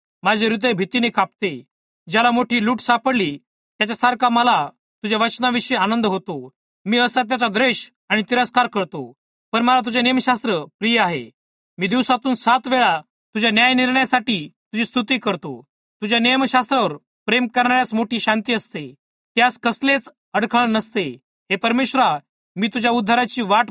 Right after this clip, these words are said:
पाहत आहे आणि तुझ्या आज्ञा मी पाळल्या आहेत.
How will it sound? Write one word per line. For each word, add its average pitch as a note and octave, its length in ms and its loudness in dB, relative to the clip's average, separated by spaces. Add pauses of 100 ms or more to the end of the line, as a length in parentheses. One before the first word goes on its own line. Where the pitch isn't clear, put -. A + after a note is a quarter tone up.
पाहत G#3+ 260 2
आहे D3+ 300 -2 (440)
आणि G3 140 2
तुझ्या G#3+ 260 0
आज्ञा G#3+ 440 0 (160)
मी G3+ 100 -2
पाळल्या G#3+ 420 2
आहेत. D3 200 -2